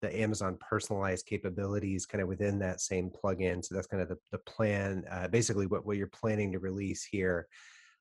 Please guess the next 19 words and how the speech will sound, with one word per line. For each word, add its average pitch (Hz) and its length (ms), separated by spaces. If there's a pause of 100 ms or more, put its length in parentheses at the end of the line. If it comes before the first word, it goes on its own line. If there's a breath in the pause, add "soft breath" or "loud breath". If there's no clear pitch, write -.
(120)
um, 95 300
around 113 400
the 117 100
personalization 95 840
services. - 760
So 104 100
that 107 200
makes 107 340
sense. 90 520 (400 soft breath)
Also, 127 420
I 113 100
know 117 380
that 110 200
the 110 200
A 107 60
W 110 280
S 104 120
for - 160
WordPress 104 380